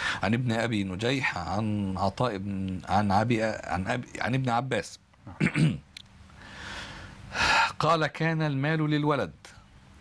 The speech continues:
Speaker 1: وكانت الوصية للوالدين، فنسخ الله من ذلك ما أحب، فجعل للذكر مثل حظ ال-،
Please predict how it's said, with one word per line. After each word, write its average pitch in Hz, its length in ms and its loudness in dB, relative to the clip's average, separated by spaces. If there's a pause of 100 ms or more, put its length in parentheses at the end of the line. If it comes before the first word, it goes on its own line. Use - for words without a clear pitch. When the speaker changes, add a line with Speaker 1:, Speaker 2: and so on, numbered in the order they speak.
(280)
Speaker 1:
وكانت 135 520 2
الوصية 143 600 2 (260)
للوالدين، 104 920 0 (320)
فنسخ 131 560 0
الله 120 380 2
من 107 220 -2
ذلك 123 340 0
ما 127 300 0
أحب، 135 300 -2 (460)
فجعل 127 480 0
للذكر 113 580 -2
مثل 110 400 -2
حظ 123 300 0
ال-، 104 200 -6